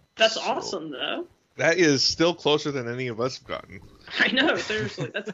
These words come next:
Speaker 1: excellent, dude.
Speaker 2: <laughs> Well, thank you very much. I'm, uh, we're all very nervous or proud of it, of it because, you know, there's a, there's also, like, all the people that, uh, were like, "Yeah, I want to see it," but, uh, now they're, "Oh, where can I see that film?"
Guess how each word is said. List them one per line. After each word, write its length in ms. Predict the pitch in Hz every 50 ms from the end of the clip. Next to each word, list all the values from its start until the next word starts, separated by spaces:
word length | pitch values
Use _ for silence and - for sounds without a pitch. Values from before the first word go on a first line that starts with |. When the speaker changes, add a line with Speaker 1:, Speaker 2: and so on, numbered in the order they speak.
| -
Speaker 1:
excellent, 440 | 202 233 269 - - 170 165 - -
dude. 300 | - 165 165 185 220 - _
Speaker 2:
<laughs> 40 | _ _ _ _ _ - - - - - - - -
Well, 280 | - 139 151 151 139 - _ _
thank 200 | - 156 156 160
you 40 | 170
very 160 | 170 175 180
much. 360 | 185 196 196 170 131 - - - -
I'm, 360 | 120 120 127 131 123 120 113 - -
uh, 120 | 120 120
we're 240 | 120 127 139 156 160
all 180 | 156 156 147 143 131 - _ -
very 240 | 98 127 131 139 135
nervous 540 | 135 127 127 131 131 135 131 135 123 - -
or 100 | 107 98
proud 420 | 98 - - 131 120 120 123 123
of 140 | 120 117 -
it, 360 | 127 123 123 123 123 120 - -
of 240 | - 120 - - 123
it 240 | 120 123 127 - - -
because, 420 | 117 113 104 - 110 107 104 - -
you 120 | 117 113
know, 180 | 113 113 110 107
there's 320 | 117 113 117 117 - -
a, 240 | 113 107 104 101 - _ - - - - - - - _ - - _ _ -
there's 180 | 143 139 127 165
also, 200 | 151 131 147 135
like, 180 | 127 120 117 117 - _ _ _ -
all 180 | - 92 147 151
the 100 | 147 147
people 340 | - 151 160 151 156 147 135
that, 240 | 131 117 110 104 - - - _ _ _ _ _ _ -
uh, 140 | 127 120 113
were 140 | 120 135 135
like, 200 | 139 143 143 -
"Yeah, 260 | 190 190 190 190 190
I 60 | 190
want 200 | 185 196 196 190
to 80 | - 196
see 460 | - - - - 190 180 180 180 180
it," 120 | 175 156
but, 200 | 151 170 170 -
uh, 160 | 165 156 147 135
now 180 | 135 139 143 143
they're, 140 | 143 143 151
"Oh, 300 | 202 240 240 202 143 - - - -
where 120 | 185 254
can 140 | - 247 226
I 60 | 214
see 180 | - - 262 262
that 160 | 240 226 190 -
film?" 360 | - 202 185 170 135 110 104